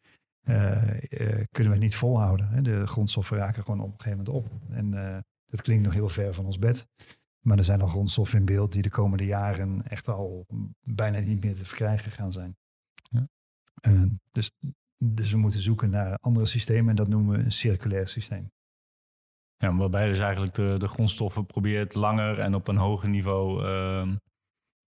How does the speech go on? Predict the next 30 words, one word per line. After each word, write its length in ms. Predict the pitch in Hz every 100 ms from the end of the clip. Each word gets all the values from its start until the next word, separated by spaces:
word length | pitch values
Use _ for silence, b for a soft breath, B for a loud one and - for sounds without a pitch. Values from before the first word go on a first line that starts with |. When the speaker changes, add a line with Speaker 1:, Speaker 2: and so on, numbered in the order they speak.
| -
Speaker 2:
eh, 260 | - 101 98
in 180 | - 107
relatie 380 | 98 92 90 -
te 60 |
houden. 280 | 85 82 82 -
Speaker 1:
Ja, 260 | 156 - _ _ _ _ -
klopt. 280 | 117 - _ _ _ _ _ _ _ _ _ _ _
Speaker 2:
Teken 260 | - 123 -
van 140 | 127
urgentie, 460 | 117 - 151 - 156
heren, 320 | 151 156 160
want 340 | 143 117 - - _ - _ _ _ _ _ -
ook 140 | 107
daarover 500 | 110 123 123 104 113
is 120 | 110
gesproken 360 | - - 120 120
vandaag. 240 | 120 113 -
Ja, 140 | 110
waarom 280 | 117 127 101
zou 160 | 120
je 60 | 113
moeten? 480 | 107 143 90 82 - -
Wa-, 260 | 123 95
waar-, 320 | 98 120 117
waarom 220 | 117 127 123
moeten 220 | 139 104
we 60 |
daar 140 | 98 92
iets 140 | 92
mee? 260 | 90 87